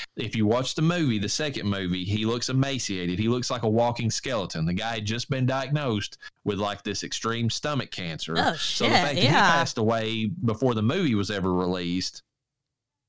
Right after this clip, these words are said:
Speaker 1: you know, kinda makes sense. The
Speaker 2: He
Speaker 1: guy
Speaker 2: is
Speaker 1: was
Speaker 2: a
Speaker 1: already sick with
Speaker 2: creepy ass
Speaker 1: extreme
Speaker 2: looking
Speaker 1: cancer.
Speaker 2: motherfucker. He looks like
Speaker 1: <laughs>
Speaker 2: that, um, cryptid character that is probably on Creepypasta that everyone calls the Smiling Man.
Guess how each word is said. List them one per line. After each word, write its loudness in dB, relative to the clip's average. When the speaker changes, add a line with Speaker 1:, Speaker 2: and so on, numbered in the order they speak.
Speaker 1:
you -2
know, 0
kinda -2
makes 0
sense. -6
The 0
Speaker 2:
He 0
Speaker 1:
guy 4
Speaker 2:
is 4
Speaker 1:
was 2
Speaker 2:
a 0
Speaker 1:
already 0
sick 2
with -
Speaker 2:
creepy 2
ass 4
Speaker 1:
extreme 0
Speaker 2:
looking -2
Speaker 1:
cancer. 2
Speaker 2:
motherfucker. -2
He 4
looks 4
like 2
Speaker 1:
<laughs> 0
Speaker 2:
that, 6
um, 4
cryptid -2
character 0
that 4
is -4
probably -2
on 0
Creepypasta -4
that 0
everyone -2
calls 2
the -8
Smiling 0
Man. 2